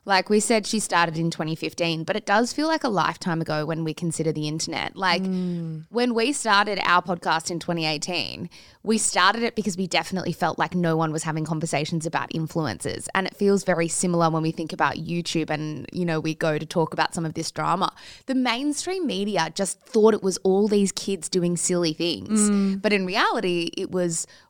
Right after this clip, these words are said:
Speaker 1: all these kids doing silly things that had huge impact, right?
Speaker 2: Yeah.
Speaker 1: And so I think for us, we don't have time to get into today every single controversy that Tana found herself embroiled in,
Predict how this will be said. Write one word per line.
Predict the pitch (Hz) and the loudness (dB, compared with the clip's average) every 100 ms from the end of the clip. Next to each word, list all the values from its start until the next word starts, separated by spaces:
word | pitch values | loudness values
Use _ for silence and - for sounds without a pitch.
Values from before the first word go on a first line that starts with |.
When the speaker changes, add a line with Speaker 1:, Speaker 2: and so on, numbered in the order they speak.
| - | 2
Speaker 1:
all | 220 | 4
these | 196 180 | 6 4
kids | - - 180 156 | 2 0 0 0
doing | 180 170 160 165 160 _ _ - | 0 2 2 0 -4 _ _ -6
silly | - 240 214 | 2 6 6
things | 190 185 180 | 4 -2 -2
that | - | -2
had | 175 | -2
huge | 170 - 160 | -4 -8 -4
impact, | 180 220 - - - - | 0 0 0 -4 -4 -12
right? | - 160 139 262 - | -8 -2 2 2 0
Speaker 2:
Yeah. | 190 202 185 165 | -6 -4 -2 0
Speaker 1:
And | 226 226 | 0 2
so | 247 226 214 208 208 - - - | 4 6 6 4 -2 -14 -16 0
I | 214 | 0
think | 214 233 247 - | 2 -2 -2 -8
for | - 202 | -2 4
us, | 190 190 - - - | 6 6 4 -4 -6
we | 196 208 | -2 2
don't | 196 202 220 | 4 4 4
have | 208 185 | -2 -2
time | 185 185 180 175 | 2 4 4 2
to | 185 | -2
get | 180 170 | -2 0
into | 180 170 180 | 0 0 0
today | 170 180 175 165 170 - | 0 0 2 2 0 0
every | 190 170 190 | 0 2 0
single | 190 185 170 | 0 0 0
controversy | 165 175 170 170 160 160 170 160 | 0 0 -2 0 0 0 -2 -4
that | 160 | -4
Tana | - 165 165 | -2 0 0
found | 165 160 160 | 0 0 2
herself | 160 165 151 | -2 -2 -2
embroiled | 170 165 160 156 | -2 0 0 0
in, | 170 160 | -2 -4